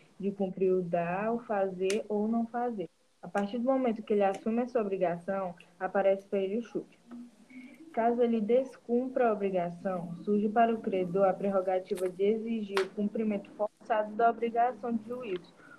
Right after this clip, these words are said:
ou exigir a reparação de prejuízos, prejuízos causados através de perda de danos, por exemplo. Então, ou ele exige o cumprimento forçado da obrigação, ou ele vai exigir a satisfação das perdas e danos causados,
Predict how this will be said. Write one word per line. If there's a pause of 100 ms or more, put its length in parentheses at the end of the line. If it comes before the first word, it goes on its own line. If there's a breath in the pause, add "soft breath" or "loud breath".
ou
exigir
a
reparação
de
prejuízos,
prejuízos
causados
através
de
perda
de
danos,
por
exemplo. (800 soft breath)
Então,
ou
ele
exige
o
cumprimento
forçado
da
obrigação,
ou
ele
vai
exigir
a
satisfação
das
perdas
e
danos
causados,